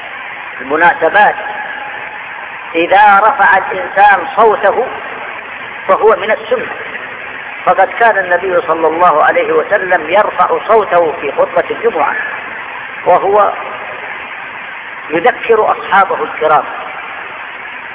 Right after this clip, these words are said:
ويرفع صوته عاليا فيحمر وجهه وتنتفخ أوداجه لأهمية الأمر الذي يحث الناس على فعله أو على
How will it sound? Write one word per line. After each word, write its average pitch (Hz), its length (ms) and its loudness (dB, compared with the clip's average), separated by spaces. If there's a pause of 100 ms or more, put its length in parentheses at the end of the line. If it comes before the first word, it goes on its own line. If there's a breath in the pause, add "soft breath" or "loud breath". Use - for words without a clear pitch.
(340)
ويرفع 180 500 4
صوته 175 520 2
عاليا 190 580 4 (1500)
فيحمر 170 600 4
وجهه 180 520 2
وتنتفخ 160 800 0
أوداجه 208 540 4 (380)
لأهمية 170 640 0
الأمر 240 540 0 (600)
الذي 175 560 -2 (1300)
يحث 175 400 0
الناس 165 460 2 (1500)
على 156 340 4
فعله 170 520 -2 (220)
أو 151 140 2
على 139 280 4